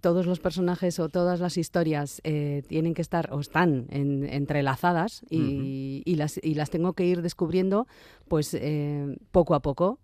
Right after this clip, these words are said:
Speaker 1: O sea, no puedo descubrir todas a la vez. Tengo que ir contando, eh, el, todas un,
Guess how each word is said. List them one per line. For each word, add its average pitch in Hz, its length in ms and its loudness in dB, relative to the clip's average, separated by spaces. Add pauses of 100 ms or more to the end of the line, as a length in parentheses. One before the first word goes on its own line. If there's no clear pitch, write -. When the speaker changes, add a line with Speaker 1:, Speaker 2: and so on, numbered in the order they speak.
(100)
Speaker 1:
O 160 60 -8
sea, 165 120 0
no 165 140 2
puedo 170 240 4
descubrir 156 420 -2
todas 151 300 -2
a 147 60 -4
la 143 120 -2
vez. 165 360 -2
Tengo 160 260 -2
que 165 160 -2
ir 165 340 -2
contando, 160 640 -2 (460)
eh, 151 760 -2 (220)
el, 143 320 -8
todas 165 320 2
un, 180 220 2